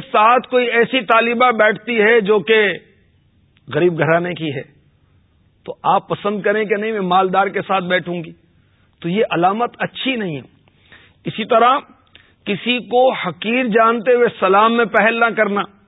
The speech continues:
بلکہ دوسروں سے توقع رکھنا کہ مجھے کوئی سلام کرے، تو یاد رکھیے یہ بھی تکبر کی علامت ہے۔ ایک علامت یہ بھی ہے کہ کسی سے ہاتھ ملانے کو پسند نہ کرنا،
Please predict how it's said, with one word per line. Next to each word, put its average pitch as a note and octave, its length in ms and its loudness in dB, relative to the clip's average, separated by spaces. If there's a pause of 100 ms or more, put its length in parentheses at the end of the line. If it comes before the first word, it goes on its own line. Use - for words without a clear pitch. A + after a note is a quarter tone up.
(1700)
بلکہ G#3 340 0
دوسروں G#3+ 440 0
سے A#3 100 2
توقع A#3+ 380 2
رکھنا B3+ 380 2
کہ C#4 140 0
مجھے C#4+ 360 2
کوئی D#4 180 2
سلام B3 320 2
کرے، F3+ 240 -2 (440)
تو - 80 -8
یاد F#3+ 220 4
رکھیے G#3+ 320 -2
یہ G3+ 180 2
بھی A#3 340 0 (420)
تکبر G3 500 0
کی G3 180 -2
علامت D#3+ 480 0
ہے۔ - 200 -20 (680)
ایک G#3 220 2
علامت G#3 400 2
یہ G#3+ 160 0
بھی A#3 180 0
ہے A3+ 140 2 (720)
کہ G3+ 280 4
کسی G3+ 680 -4 (420)
سے G#3+ 140 2
ہاتھ F3 380 2
ملانے G#3+ 400 2
کو G#3+ 120 2
پسند G#3+ 440 0
نہ A3+ 60 2 (120)
کرنا، F#3+ 220 0